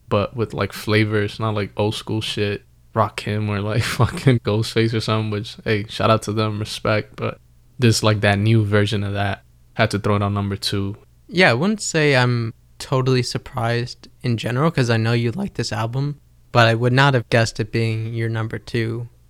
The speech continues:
Speaker 2: ahead of time. So that's definitely interesting. I mean, like you were saying with Vince, he's a personality. We've been following even just his interviews and stuff for years. He's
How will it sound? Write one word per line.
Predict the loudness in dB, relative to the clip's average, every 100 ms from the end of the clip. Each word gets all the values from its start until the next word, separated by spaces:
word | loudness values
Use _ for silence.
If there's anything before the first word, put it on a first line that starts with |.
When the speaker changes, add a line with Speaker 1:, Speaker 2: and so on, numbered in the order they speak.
| _ -4
Speaker 2:
ahead | -2 -2
of | -4
time. | -6 -6 -8 -8
So | -6 -2
that's | 0 0 -2
definitely | -6 -6 -8 -8 -12 _ -20 -20 _ -10
interesting. | -8 -6 -10 -10 -12 -14 -20 _ _ _ _ -8 2
I | 4
mean, | 4
like | 4 2
you | 2
were |
saying | 2 2 2
with | 0
Vince, | 2 4 4 0 -6
he's | -2 -2 -2
a |
personality. | 0 2 2 0 0 2 2 2 0 -4 -8 _ -20 -8
We've | -4 -4 -6 _ _
been | -2 0
following | 2 2 2 0 -4
even | -4 -2 0
just | 0 2
his | 2 2 0
interviews | 2 4 4 4 0 0
and | -4
stuff | -4 -2 -2
for | -2 -4
years. | -2 -2 -2 -2 -6
He's | -6 -6 -6